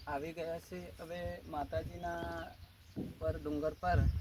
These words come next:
હવે, હવે અમે દર્શન કરવા માટે જવાની ફૂલ તૈયારી છે. પણ અહીંનું જે સૌંદર્ય તમે જોઈ શકો છો આ વીડિયોની અંદર, હું એટલા સરસ મજાના ઔષધિના પણ ખૂબ સરસ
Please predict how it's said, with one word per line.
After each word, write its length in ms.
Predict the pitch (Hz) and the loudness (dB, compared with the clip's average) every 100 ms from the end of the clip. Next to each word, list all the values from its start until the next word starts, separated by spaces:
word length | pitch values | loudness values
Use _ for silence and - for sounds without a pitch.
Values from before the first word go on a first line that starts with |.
| - - | 0 6
હવે, 260 | 147 147 151 | 6 8 6
હવે 220 | 151 156 | 6 4
અમે 160 | 156 151 | 4 2
દર્શન 380 | 143 127 170 185 | 0 -2 -4 0
કરવા 280 | 165 156 | 0 4
માટે 260 | 147 139 - | 4 4 4
જવાની 400 | - 135 135 139 | 4 4 4 4
ફૂલ 240 | - 143 | 4 2
તૈયારી 340 | 139 135 139 139 | 0 4 4 4
છે. 120 | - | 0
પણ 140 | - 139 - | -2 -2 -2
અહીંનું 300 | 151 175 196 | 0 4 4
જે 220 | 185 185 | 2 -2
સૌંદર્ય 540 | 165 151 147 156 156 | -4 -4 0 0 0
તમે 260 | 151 156 151 | -4 -4 -4
જોઈ 220 | 135 156 | -6 -8
શકો 300 | 180 165 160 | -8 -8 -8
છો 160 | 143 151 | -2 0
આ 80 | 139 | 0
વીડિયોની 400 | 135 131 143 143 | 0 0 0 0
અંદર, 280 | 139 160 214 - - - - - - - | 0 -2 -2 -4 -6 -4 -4 -2 2 4
હું 320 | 185 190 196 190 - - - 202 - - - - - - - - - - | 4 2 -2 -2 0 0 0 0 6 10 10 10 8 12 12 10 4 -8
એટલા 260 | - 208 | -4 -2
સરસ 300 | - - 185 - 175 | -2 -2 -6 -4 -2
મજાના 500 | 165 170 175 175 170 - | 0 0 0 -2 -4 -2
ઔષધિના 580 | 160 143 175 175 180 185 | -2 0 -2 0 0 -2
પણ 220 | - 175 | -4 -6
ખૂબ 340 | - 196 226 226 - | -6 0 0 0 -2
સરસ 200 | 185 180 | -2 -2